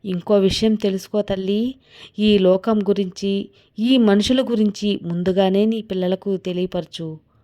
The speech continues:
వారు కూడా నీలాగా బాధపడవద్దు కదా. అన్ని విషయాలు వాళ్ళని తెలుసుకొని అన్ని విషయాలు చెప్పాను తల్లి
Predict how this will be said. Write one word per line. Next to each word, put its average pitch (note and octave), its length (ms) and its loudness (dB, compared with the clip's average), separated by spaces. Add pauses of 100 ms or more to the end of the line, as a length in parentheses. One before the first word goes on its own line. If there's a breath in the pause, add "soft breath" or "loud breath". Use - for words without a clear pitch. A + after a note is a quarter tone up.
(160)
వారు E3 240 0
కూడా F#3+ 340 -2
నీలాగా F3+ 520 -2
బాధపడవద్దు F#3 760 -4
కదా. F#3 420 -6 (580 loud breath)
అన్ని F#3+ 240 2
విషయాలు G3+ 460 2
వాళ్ళని G3+ 320 2
తెలుసుకొని F3+ 760 -6 (360)
అన్ని G#3 400 0
విషయాలు F3 440 -2
చెప్పాను G3+ 480 -2
తల్లి F3+ 500 -6